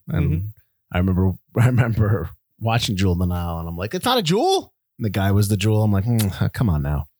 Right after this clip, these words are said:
Speaker 1: And then also in a limited release, A Chorus Line, which is funny because those both star Michael Douglas. So Michael Douglas was competing against each o-,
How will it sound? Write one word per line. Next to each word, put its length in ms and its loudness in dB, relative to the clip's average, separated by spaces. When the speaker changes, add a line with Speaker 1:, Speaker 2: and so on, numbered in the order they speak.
Speaker 1:
And 120 2
then 80 2
also 320 2
in 60 0
a 60 0
limited 300 0
release, 300 2
A 40 0
Chorus 360 0
Line, 320 -2
which 180 0
is 100 0
funny 400 0
because 360 0
those 160 0
both 160 0
star 320 0
Michael 180 -2
Douglas. 420 -4
So 240 -2
Michael 200 0
Douglas 280 0
was 100 -2
competing 360 2
against 280 -4
each 120 -6
o-, 80 -4